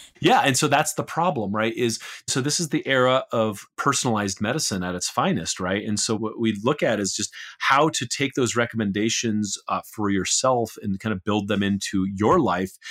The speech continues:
instead of saying, like, "Well, I heard now it's paleo. You know, it's, oh, paleo is the answer this week," right? "Oh, I'm so, I'm so, I'm so behind," right?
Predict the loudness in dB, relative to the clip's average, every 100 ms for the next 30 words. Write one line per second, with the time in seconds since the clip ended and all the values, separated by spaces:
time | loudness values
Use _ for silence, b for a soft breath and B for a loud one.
0 | B -2 0 4 4 4 2 4 2 4
1 | 2 2 2 4 4 6 4 4 6 4
2 | 2 0 2 4 4 2 0 -4 B B
3 | B _ 4 6 6 6 4 4 4 4
4 | 4 4 6 4 4 4 4 4 0 2
5 | -2 0 -2 2 2 2 B B B 4
6 | 6 6 6 6 4 4 2 4 6 4
7 | 4 2 2 2 2 2 4 2 2 4
8 | 4 2 2 4 4 2